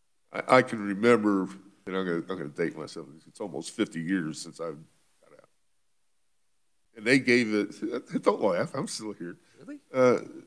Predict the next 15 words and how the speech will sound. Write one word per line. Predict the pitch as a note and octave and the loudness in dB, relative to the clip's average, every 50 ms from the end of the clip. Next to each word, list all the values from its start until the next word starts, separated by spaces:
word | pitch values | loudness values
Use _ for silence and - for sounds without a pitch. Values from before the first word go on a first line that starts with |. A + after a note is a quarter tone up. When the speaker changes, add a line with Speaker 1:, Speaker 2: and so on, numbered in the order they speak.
| - - - A3 - - - - - | -20 -18 -16 -14 2 4 4 4 4
Speaker 1:
<laughs> | - - - - - - - - _ - - - - - - D3 | 0 -14 -20 -20 -20 -20 -20 -20 _ -18 -18 -14 -16 -8 -4 -2
in | D3 B2 | 0 0
the | B2 | 0
packet | - - - D3 F3 E3+ - C#3 - - | 0 2 4 4 4 4 2 0 0 0
they | B2 A#2 G#2 | 0 0 2
gave | G2 A2+ A#2+ A#2+ G#2+ G#2 | 2 2 2 2 2 0
me | G#2 G#2 | -2 -2
when | G#2 G2+ G2+ G#2 G2+ G2+ | -2 0 0 0 0 2
I | G2+ G2+ | 2 2
rotated | G2+ G2 G#2+ G#2+ G#2 G#2 - G#2+ G#2+ F#2+ F#2 E2+ | 2 2 2 2 0 0 0 0 0 0 0 0
out | F2+ F2 F2+ F#2 | 0 0 0 -2
of, | F2+ F2+ - _ _ _ _ _ _ - | -4 -6 -12 _ _ _ _ _ _ -16
of | G#2 F#2+ E2+ | -14 -10 -8
the | F2+ F#2 E2+ E2+ D#2+ C#2+ - _ _ _ _ - | -6 -6 -6 -6 -8 -10 -14 _ _ _ _ -14
Army, | G2+ E2 D#2 D#2 F2+ F#2+ | -12 -12 -12 -12 -14 -16